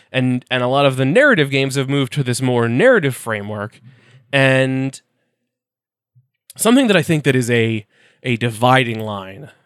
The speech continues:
between games that I would consider really good P B T A games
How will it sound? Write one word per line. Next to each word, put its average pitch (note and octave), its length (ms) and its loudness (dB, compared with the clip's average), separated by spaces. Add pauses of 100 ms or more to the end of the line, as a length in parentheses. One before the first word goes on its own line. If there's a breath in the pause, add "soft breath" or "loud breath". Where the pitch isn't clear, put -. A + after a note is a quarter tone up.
between A2+ 640 -8 (400 loud breath)
games E3+ 380 0
that D#3+ 120 0
I D3 60 4
would C3+ 140 0
consider A2 600 -4 (180)
really C3 500 -6
good A2 520 -6
P A#2+ 120 -2
B A2 120 -4
T G#2+ 180 -8
A G#2+ 80 -8
games B2+ 580 -6